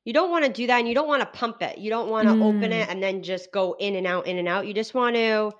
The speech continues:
Speaker 1: twist it off, lightly just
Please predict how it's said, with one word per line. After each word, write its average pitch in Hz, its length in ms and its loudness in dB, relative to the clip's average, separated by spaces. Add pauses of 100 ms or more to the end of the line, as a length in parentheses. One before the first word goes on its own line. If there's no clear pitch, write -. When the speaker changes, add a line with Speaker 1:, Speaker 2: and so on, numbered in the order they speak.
(1300)
Speaker 1:
twist 254 320 0
it 262 100 2
off, 226 420 2 (920)
lightly 220 600 -2
just 208 280 -8